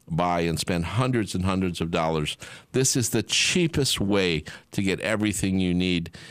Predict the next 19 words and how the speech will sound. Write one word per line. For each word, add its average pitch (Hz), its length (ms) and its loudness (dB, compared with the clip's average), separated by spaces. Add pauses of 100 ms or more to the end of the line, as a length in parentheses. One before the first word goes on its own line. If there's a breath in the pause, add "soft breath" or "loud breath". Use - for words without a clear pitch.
(180 loud breath)
and 92 380 -2
easiest 165 580 2
way 76 480 0
as 80 240 -2
well. 107 460 0 (440 loud breath)
Because 87 480 0
I 87 140 0
remember 120 320 2
those 95 240 0
days 101 300 0
when 90 100 2
I 92 60 2
used 104 120 0
to 98 60 -4
take 117 260 0
thirty 92 300 2
or 82 60 2
forty 87 320 0
pills. 98 340 0